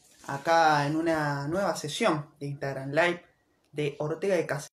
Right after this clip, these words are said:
Creo que ahí volvimos a reconectar, ¿no? Vamos a entrevistar a una persona muy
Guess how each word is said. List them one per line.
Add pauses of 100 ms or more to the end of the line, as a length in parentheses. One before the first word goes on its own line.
(1400)
Creo
que
ahí
volvimos
a (380)
reconectar,
¿no? (1500)
Vamos
a
entrevistar
a
una
persona
muy